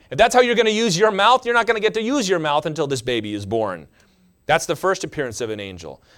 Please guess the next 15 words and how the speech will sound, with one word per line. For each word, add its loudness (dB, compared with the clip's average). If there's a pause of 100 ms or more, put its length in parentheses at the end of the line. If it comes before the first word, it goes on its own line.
And -6
of -6
course, 0
John -4
the -8
Baptist -2
was -8
born -6 (280)
out -4
of -6
that -2
situation. -6 (800)
The -8
second 2
one, -6